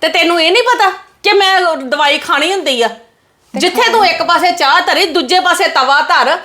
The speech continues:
Speaker 1: ਪਰੌਂਠੀ ਬਣਾ ਕੇ ਦੇ। ਜੇ ਆਟਾ ਨਹੀਂ ਹੈਗਾ ਤੇ ਪਾਣੀ ਪਾ ਕੇ ਆਟਾ ਗੁੰਨ।
Speaker 2: ਮੰਮੀ, ਸਬਜ਼ੀ ਬਣਾਉਂਦੀ ਸੀ ਮੈਂ ਤੇ ਤੁਸੀਂ ਮੈਨੂੰ ਆਵਾਜ਼ ਮਾਰ ਲਈ।
Speaker 1: ਲੈ, ਸਬਜ਼ੀ ਬਣਾਉਂਦੇ ਕੋਈ ਕੰਮ ਨਹੀਂ ਲੱਗ ਗਿਆ ਹੁੰਦਾ? ਆ ਸਾਡਾ ਵੇਲਾ ਹੈਗਾ ਸੀ,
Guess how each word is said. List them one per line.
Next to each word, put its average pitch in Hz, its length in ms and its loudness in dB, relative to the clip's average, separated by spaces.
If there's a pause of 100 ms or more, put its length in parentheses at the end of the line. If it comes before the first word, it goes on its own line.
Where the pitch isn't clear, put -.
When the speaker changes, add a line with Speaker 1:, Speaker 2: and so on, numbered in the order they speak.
(220)
Speaker 1:
ਪਰੌਂਠੀ 311 340 0
ਬਣਾ 415 240 0
ਕੇ 415 120 0
ਦੇ। 294 360 -2
ਜੇ 254 240 -2
ਆਟਾ 254 320 0
ਨਹੀਂ 302 340 0
ਹੈਗਾ 262 260 0 (380)
ਤੇ 370 60 0
ਪਾਣੀ 339 380 0
ਪਾ 339 200 0
ਕੇ 320 160 0
ਆਟਾ 233 300 0
ਗੁੰਨ। 320 260 0 (460)
Speaker 2:
ਮੰਮੀ, 226 440 -10
ਸਬਜ਼ੀ 254 420 -6
ਬਣਾਉਂਦੀ 277 480 0
ਸੀ 226 100 0
ਮੈਂ 220 180 -2 (100)
ਤੇ 247 80 0
ਤੁਸੀਂ 262 200 2
ਮੈਨੂੰ 247 260 2
ਆਵਾਜ਼ 202 200 0
ਮਾਰ 190 240 -6
ਲਈ। 180 180 -10 (640)
Speaker 1:
ਲੈ, 294 160 2
ਸਬਜ਼ੀ 370 360 0
ਬਣਾਉਂਦੇ 370 300 2
ਕੋਈ 330 120 -6
ਕੰਮ 320 240 0
ਨਹੀਂ 523 120 2
ਲੱਗ 453 200 0
ਗਿਆ 466 100 2
ਹੁੰਦਾ? 349 180 2
ਆ 330 180 0
ਸਾਡਾ 339 420 0
ਵੇਲਾ 277 280 0
ਹੈਗਾ 240 320 0
ਸੀ, 370 180 -4